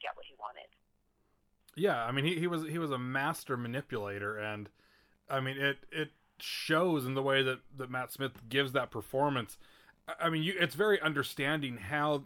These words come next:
Speaker 2: how these young girls that he knew that he could manipulate, the way that he brought that in to the, to the Manson family and the cult. Matt Smith made you completely understand and feel,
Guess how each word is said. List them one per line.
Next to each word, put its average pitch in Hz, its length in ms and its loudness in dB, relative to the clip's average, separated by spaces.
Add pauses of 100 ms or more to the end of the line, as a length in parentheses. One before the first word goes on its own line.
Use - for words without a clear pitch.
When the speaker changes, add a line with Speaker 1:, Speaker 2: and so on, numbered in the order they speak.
Speaker 2:
how 151 160 -2
these 143 320 -4 (100)
young 147 360 0
girls 127 480 2
that 117 300 2 (480)
he 160 200 -2
knew 156 320 6
that 147 120 0
he 131 120 0
could 123 180 0
manipulate, 117 580 -4
the 135 100 0
way 135 240 0
that 135 100 -2
he 127 120 -6
brought 123 420 -2
that 113 260 -2
in 127 300 -6 (380)
to 143 140 -2
the, 127 220 2
to 143 100 -4
the 131 100 -4
Manson 123 420 -4 (100)
family 127 420 -2
and 110 100 -6
the 98 40 -10
cult. 165 460 -2 (840)
Matt 170 320 0
Smith 156 320 -4
made 135 640 -2
you 127 300 -6 (340)
completely 143 460 -4
understand 127 480 -4
and 107 120 -6 (220)
feel, 120 460 2